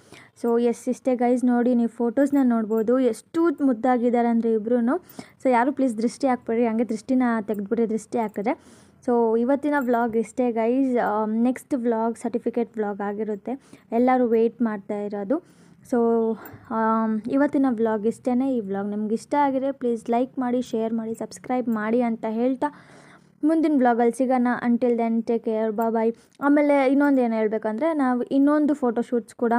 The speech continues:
ಮಾಡಿಸ್ಬೇಕು ಅಂತ ಪ್ಲ್ಯಾನ್ ಮಾಡಿದ್ದೀನಿ. ಅದನ್ನು ಆದಷ್ಟು ಬೇಗ ರಿವೀಲ್ ಮಾಡ್ತೀನಿ, ಏನು ಫೋಟೋಶೂಟು ಏನು ಅಂತೇಳಿ. ಆ, ನಿಮ್ಗೆ ಏನಾನ ಐಡಿಯಾ ಇದೆ, ಗೆಸ್ ಮಾಡಿ ಏನು ಫೋಟೋಶೂಟ್ ಮಾಡಿಸ್ತೀನಿ ಅಂತ ಹೇಳಿ. So ಹಾಗೆ ನನ್ನ ಮಕ್ಕಳು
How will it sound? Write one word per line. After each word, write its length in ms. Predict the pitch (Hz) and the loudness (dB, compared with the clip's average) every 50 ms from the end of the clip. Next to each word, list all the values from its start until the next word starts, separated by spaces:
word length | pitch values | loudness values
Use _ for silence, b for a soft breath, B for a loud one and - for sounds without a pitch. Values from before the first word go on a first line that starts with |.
| 247 240 | 2 2
ಮಾಡಿಸ್ಬೇಕು 400 | 214 202 214 - - 247 233 - 247 233 | 0 -2 -4 -4 -4 -4 -2 -2 -2 -2
ಅಂತ 120 | 220 233 226 - | -2 -2 -2 -2
ಪ್ಲ್ಯಾನ್ 240 | 240 214 214 226 233 240 | -2 -2 0 2 2 2
ಮಾಡಿದ್ದೀನಿ. 380 | 233 214 208 202 202 196 208 262 359 B B B B B B B - | 2 0 -2 -2 -2 0 0 -2 -2 B B B B B B B 0
ಅದನ್ನು 420 | 220 240 247 226 285 294 302 311 302 262 226 | 2 2 2 4 2 2 2 2 2 2 2
ಆದಷ್ಟು 340 | 233 226 262 254 - - 254 214 | 2 2 0 0 0 -2 0 0
ಬೇಗ 160 | 226 220 233 254 262 247 233 269 | 2 2 2 2 2 2 2 2
ರಿವೀಲ್ 220 | 269 277 320 320 302 277 | 2 4 2 2 4 2
ಮಾಡ್ತೀನಿ, 360 | 247 220 - - 254 247 247 233 233 240 | 2 0 0 0 2 4 4 4 4 4
ಏನು 120 | 254 269 - 262 | 2 2 2 0
ಫೋಟೋಶೂಟು 540 | 247 - 247 247 240 - 240 233 - 262 247 233 233 233 | -2 0 0 -2 0 -2 -2 -2 0 0 2 2 2 2
ಏನು 160 | 240 247 247 240 | 2 2 2 2
ಅಂತೇಳಿ. 340 | 226 208 - 226 220 262 330 B B B B B B B B | 0 -2 -4 -2 -2 -2 -2 B B B B B B B B
ಆ, 80 | 247 240 240 240 226 226 226 220 262 | 2 2 4 4 2 2 0 2 2
ನಿಮ್ಗೆ 240 | 311 339 359 359 320 302 | 4 4 4 4 4 4
ಏನಾನ 220 | 294 285 285 269 254 247 | 4 4 4 4 4 4
ಐಡಿಯಾ 180 | 240 269 254 247 233 | 4 4 2 2 2
ಇದೆ, 100 | 247 269 240 208 254 | 2 2 2 2 0
ಗೆಸ್ 180 | 254 254 - - 277 | 0 0 0 0 2
ಮಾಡಿ 160 | 262 247 254 247 247 | 4 4 4 4 4
ಏನು 120 | 247 254 277 - | 4 2 2 2
ಫೋಟೋಶೂಟ್ 460 | 269 240 202 240 240 - 254 226 196 233 214 | 0 0 0 0 0 0 -2 -2 -2 -4 -6
ಮಾಡಿಸ್ತೀನಿ 560 | 208 208 208 240 233 - - 247 226 220 214 208 202 | -4 -2 -2 -2 -2 -2 -4 -4 -2 -2 -2 -4 -4
ಅಂತ 180 | 208 208 202 220 220 180 | -6 -4 -4 -6 -6 -4
ಹೇಳಿ. 240 | 214 196 190 220 294 359 B B B B B B B _ _ _ _ _ _ _ - - - | -4 -2 0 0 0 -2 B B B B B B B _ _ _ _ _ _ _ -12 -2 2
So 80 | 302 262 247 214 | 4 6 6 6
ಹಾಗೆ 200 | 269 302 269 320 311 294 | 6 6 4 2 2 4
ನನ್ನ 100 | 277 262 254 247 | 4 4 2 2
ಮಕ್ಕಳು 240 | 247 - 302 294 | 0 0 2 4